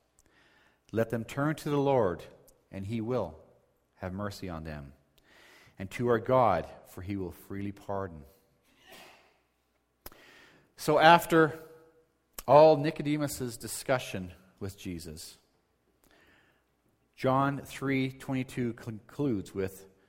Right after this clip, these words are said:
"Jesus and his disciples going out to the Judean countryside." It seems like a bit of a letdown.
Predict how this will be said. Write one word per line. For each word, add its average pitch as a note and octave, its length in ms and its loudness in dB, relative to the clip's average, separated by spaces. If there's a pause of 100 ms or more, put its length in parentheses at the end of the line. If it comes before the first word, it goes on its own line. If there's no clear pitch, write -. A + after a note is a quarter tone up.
(840)
"Jesus C3 440 -4
and A#2 160 -8
his A#2 100 -8
disciples A2+ 520 -2
going G2+ 240 -6
out G2+ 240 -8
to G#2+ 220 -6
the G2 40 -8
Judean G2 440 -10
countryside." E2 600 -12 (1700)
It C3+ 120 -14
seems B3+ 360 -2
like G3+ 160 2
a D3+ 60 0
bit D#3+ 180 2
of E3+ 80 0
a D3+ 60 2
letdown. G2+ 540 0